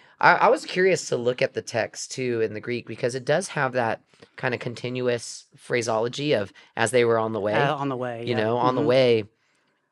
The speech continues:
Speaker 1: So I was curious, did, I don't know if you looked at it, but, you know, there's the verb tense that allows for us to examine that, uh, maybe, you know, we don't have it in English, uh, where, uh, you know, that, that, that,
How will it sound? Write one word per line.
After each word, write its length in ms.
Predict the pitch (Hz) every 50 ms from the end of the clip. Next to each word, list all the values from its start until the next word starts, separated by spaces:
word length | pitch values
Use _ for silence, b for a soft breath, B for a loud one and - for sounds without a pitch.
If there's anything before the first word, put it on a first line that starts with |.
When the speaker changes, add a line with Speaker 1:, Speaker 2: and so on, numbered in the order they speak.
| -
Speaker 1:
So 260 | 123 - - 151 139 131
I 120 | - 135
was 200 | 139 143 - -
curious, 380 | - - - 214 240 240 - -
did, 240 | - 147 147 - -
I 80 | 139 151
don't 120 | 175 180
know 60 | 175
if 100 | 170 -
you 100 | 165 147
looked 240 | 135 147 147 - -
at 160 | 135 117 113
it, 160 | 101 98 - b b b b b b b b b
but, 100 | - 143
you 60 | 143 151
know, 120 | 151 147
there's 220 | 135 139 131 123
the 80 | 127 131
verb 260 | 117 123 139 151 147
tense 380 | - - 143 131 123 117 - -
that 320 | - 131 120 113 107 - _ _ _ _ _ _ _ _ _ _ _ _ _ _ _ _ _ _ -
allows 360 | 123 123 123 127 127 120 -
for 120 | - 147
us 80 | 135 -
to 100 | - 135
examine 560 | 110 98 95 104 117 113 120 131 135 123 113
that, 160 | 104 104 98 - b b b b b b b _
uh, 100 | - 92 - -
maybe, 720 | - - - - 131 139 139 135 131 - - 139 143 -
you 140 | - 135 131
know, 80 | 117
we 100 | 117 131
don't 160 | 175 175 143 117
have 200 | 135 151 151 147
it 100 | 143 110
in 80 | 123
English, 580 | 123 117 127 127 120 120 110 - - - - b b b b b b b b
uh, 320 | - 113 113 107 104 104 101
where, 540 | - 107 120 117 113 113 107 107 104 95 b b b b b b b -
uh, 180 | - 80 73 57 - - -
you 160 | - 123 123
know, 160 | 107 107 98 - - - - - - - - -
that, 260 | 110 120 123 113 -
that, 240 | 120 123 117 113 107 _ _ _ _
that, 220 | 113 117 120 -